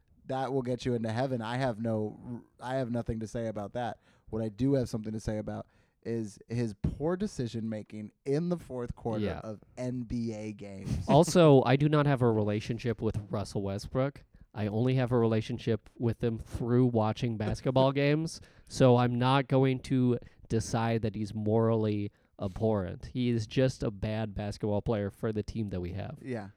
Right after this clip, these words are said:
Speaker 1: While he might have done great stuff to get him into heaven,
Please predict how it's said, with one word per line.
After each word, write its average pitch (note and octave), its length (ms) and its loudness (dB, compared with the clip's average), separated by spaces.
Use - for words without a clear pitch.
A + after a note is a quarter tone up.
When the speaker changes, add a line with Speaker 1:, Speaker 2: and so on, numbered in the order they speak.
Speaker 1:
While D3+ 240 6
he G#3 160 2
might D#3 240 2
have D#3+ 240 0
done C3+ 280 -2
great B2 340 -4
stuff A#2 380 -4
to A#2 120 -4
get G#2+ 240 -4
him A2+ 220 0
into A2 200 -4
heaven, G#2 440 -8